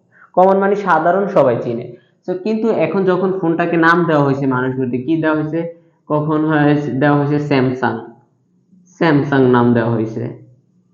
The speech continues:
স্যামসাং নাম দেওয়া হয়েছে। তখন এটি কি মানুষ কর্তৃক দেওয়া হয়েছে, এজন্য এটি প্রপার নাউন হয়ে গেছে। প্লেসের নাম, দেখুন আপনি য-, যদি যে কোনো জায়গার নাম বলেন, সিটি যদি আমরা বলি, যে কোনো জায়গার নাম হইতে পারে,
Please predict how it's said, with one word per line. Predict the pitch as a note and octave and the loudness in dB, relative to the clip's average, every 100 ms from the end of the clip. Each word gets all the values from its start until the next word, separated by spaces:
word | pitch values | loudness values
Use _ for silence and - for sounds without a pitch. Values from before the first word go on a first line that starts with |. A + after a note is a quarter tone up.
| _ _ _ _ _ _ _ _ | _ _ _ _ _ _ _ _
স্যামসাং | _ - C#3 C3+ C3+ B2 | _ 0 2 2 2 4
নাম | A#2+ A#2 | 4 4
দেওয়া | A#2 A2+ | 2 2
হয়েছে। | A#2 B2 | -2 -6
তখন | B2 D#3+ F3 | 0 2 2
এটি | D#3+ D#3+ D#3 | 2 2 0
কি | F3 | 0
মানুষ | F3 C3+ C#3 | 2 4 2
কর্তৃক | C#3 D#3 D#3 | 0 0 2
দেওয়া | D3 D3+ | 4 4
হয়েছে, | E3+ - F#3+ | 2 -2 -4
এজন্য | C#3 C3+ | -2 -4
এটি | B2 C#3 C#3 - _ _ - | -4 -8 -10 -18 _ _ -4
প্রপার | E3+ E3 D3 | 0 0 0
নাউন | B2+ B2 | 0 0
হয়ে | A#2+ | 0
গেছে। | A#2+ C3+ | -2 -4
প্লেসের | B2+ F3+ F3 F3 | 0 2 2 2
নাম, | C#3 B2 | 0 0
দেখুন | B2 D3 D#3+ | 0 0 0
আপনি | D3+ D#3+ | 0 0
য-, | |
যদি | D#3 D3 D3 D#3 D#3 D3 | 0 0 0 2 2 0
যে | D#3+ | -2
কোনো | D#3+ | -2
জায়গার | D3 D3+ D3+ C#3+ | 2 2 2 0
নাম | C3 B2 | -2 -2
বলেন, | A#2+ A#2 A#2 - _ | -2 -2 -6 -18 _
সিটি | _ _ D3 D3 D3 C#3 B2+ | _ _ -4 -2 -2 -2 -2
যদি | C3 C3 | -2 -2
আমরা | B2 A#2+ | 0 -2
বলি, | A#2 A#2 | -2 -2
যে | B2+ C3+ | -2 0
কোনো | C3+ B2+ | 0 2
জায়গার | B2 A#2+ | 2 2
নাম | A#2 A#2 | 2 0
হইতে | A#2 A2 | -2 -4
পারে, | A2+ A2 - | -4 -4 -6